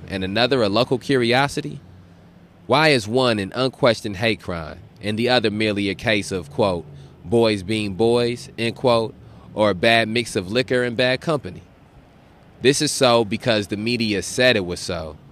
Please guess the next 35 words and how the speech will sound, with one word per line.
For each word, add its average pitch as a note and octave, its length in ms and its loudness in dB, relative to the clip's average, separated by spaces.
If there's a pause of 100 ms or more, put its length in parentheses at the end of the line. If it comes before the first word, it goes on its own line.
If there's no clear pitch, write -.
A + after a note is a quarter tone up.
(300)
and G2+ 100 -4
because G#2+ 320 0
the G#2 100 -6
local G#2+ 320 0
police G#2+ 460 -2
told G#2+ 320 -2
them E2+ 160 -12
this. - 380 -16 (3750)
When D3+ 180 4
is E3+ 140 4
a D3+ 80 8
hate D3 260 6
crime B2+ 560 0
a G#2+ 60 -6
hate C#3+ 260 0
crime? D#2 400 -10 (1040)
When C3+ 180 0
it D#3 120 0
is D3+ 140 2
a D#3+ 60 2
crime, C3+ 580 0
when D3 280 2
is D3+ 280 0
it D#3+ 120 2
a A2+ 120 0
crime C3+ 460 0
of C#3+ 100 2
hate, A2 380 2 (1120)
or G#2+ 180 0
when B2 160 2
the A2+ 100 0
police A#2 480 -2
say A2+ 240 2
it F2+ 140 -4
is? - 420 -14